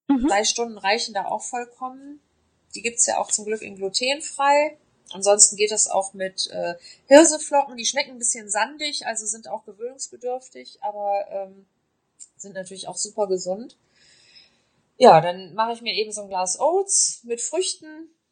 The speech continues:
Speaker 2: bisschen Chiasamen rein, Reismilch oder Mandelmilch und, äh, das ist das, was ich eigentlich mit zur Arbeit nehme.
Speaker 1: Mhm.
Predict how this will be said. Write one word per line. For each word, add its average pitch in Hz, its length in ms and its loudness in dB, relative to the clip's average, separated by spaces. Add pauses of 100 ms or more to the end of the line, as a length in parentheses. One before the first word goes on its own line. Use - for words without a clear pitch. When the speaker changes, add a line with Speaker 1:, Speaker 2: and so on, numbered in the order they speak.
(140)
Speaker 2:
bisschen 240 300 -6
Chiasamen 277 720 0
rein, 233 480 -6 (1300)
Reismilch 220 680 -6
oder 180 180 -8
Mandelmilch 226 800 -10
und, 208 460 -10
äh, 196 280 -2
das 214 200 2
ist - 140 0
das, 202 160 0
was 202 180 -2
ich - 80 -14
eigentlich 185 280 -6
mit 175 180 -8
zur - 220 0
Arbeit 151 340 -8
nehme. 151 340 -4 (680)
Speaker 1:
Mhm. 240 220 2